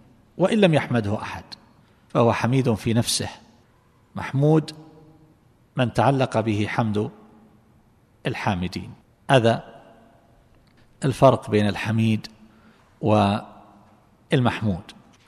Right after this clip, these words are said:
قل الله عز وجل: "واعلموا أن الله غني حميد،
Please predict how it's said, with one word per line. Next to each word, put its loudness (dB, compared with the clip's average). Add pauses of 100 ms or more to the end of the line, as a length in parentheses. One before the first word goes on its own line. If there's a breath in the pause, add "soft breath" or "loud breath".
قل 0
الله 2
عز 0
وجل: 2
"واعلموا 4
أن 2
الله 4
غني 2 (720)
حميد، 2